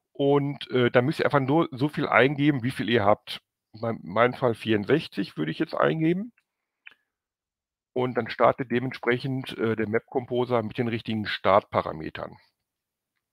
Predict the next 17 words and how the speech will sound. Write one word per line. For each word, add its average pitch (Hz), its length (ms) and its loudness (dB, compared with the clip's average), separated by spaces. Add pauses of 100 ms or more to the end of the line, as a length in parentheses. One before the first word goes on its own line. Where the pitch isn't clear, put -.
(880)
Ja, 107 280 4
so 127 240 -2
sieht, 175 380 -4
äh, 135 480 4
Map 123 240 -4
Composer 131 480 -6
jetzt 113 240 -4
aus. 147 440 0
Eigentlich 117 480 -4
recht 123 360 -2
schlicht 135 400 -6
und, - 160 -14 (520)
und 113 200 -8
einfach, 147 400 4
sag 151 200 4
ich 156 140 -2
mal. 202 280 0